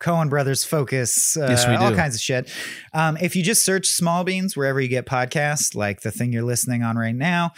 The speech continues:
Speaker 1: uh, you'll get about half of 'em. And
Speaker 2: Yeah.
Speaker 1: then, uh, we hope you'll check out the Patreon eventually, because
Speaker 2: Yeah.
Speaker 1: for just three dollars a month, you get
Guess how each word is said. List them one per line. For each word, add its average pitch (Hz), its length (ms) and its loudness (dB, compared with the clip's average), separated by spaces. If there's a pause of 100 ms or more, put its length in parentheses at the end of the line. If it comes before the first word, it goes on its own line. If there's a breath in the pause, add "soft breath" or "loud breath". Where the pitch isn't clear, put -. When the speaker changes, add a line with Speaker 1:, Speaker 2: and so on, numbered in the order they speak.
(300 loud breath)
Speaker 1:
uh, 143 200 0
you'll 147 140 2
get 208 160 0
about 139 180 0
half 120 300 -2
of 135 100 -8
'em. 160 160 -6 (320)
And 131 120 2
Speaker 2:
Yeah. 135 80 6
Speaker 1:
then, 135 180 2
uh, 127 180 0
we 123 140 -2
hope 165 380 0
you'll 147 180 0
check 139 320 0
out 127 380 0
the 123 100 -6
Patreon 131 560 0
eventually, 123 680 0
because 127 420 0
Speaker 2:
Yeah. - 20 -6
Speaker 1:
for 135 100 -4
just 127 280 -2
three 135 160 0
dollars 120 360 0
a 120 60 -2
month, 123 340 -2
you 117 120 -6
get 113 320 -2